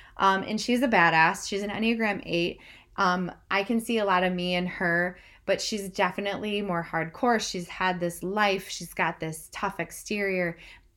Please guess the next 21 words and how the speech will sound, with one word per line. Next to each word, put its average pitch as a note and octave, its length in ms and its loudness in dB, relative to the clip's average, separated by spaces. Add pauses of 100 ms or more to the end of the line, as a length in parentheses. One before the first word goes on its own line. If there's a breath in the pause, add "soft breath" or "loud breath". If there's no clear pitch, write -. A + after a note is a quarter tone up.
(140)
But G#3 320 -4
what's G#3+ 240 -4
beautiful A3 460 0
about G#3 260 2
Tracy G3 420 -4
is F#3+ 100 -4
that E3+ 220 -2
she - 180 -4
has F3 160 -4
learned F3+ 640 -4
that E3 380 -2
she - 240 -4
can't F#3 300 -6
be F3+ 100 -6
tough - 400 -4
a - 80 -6
hundred E3 240 -2
percent E3 280 -6
of D#3+ 60 -4
the D#3+ 80 -6
time, E3 400 -6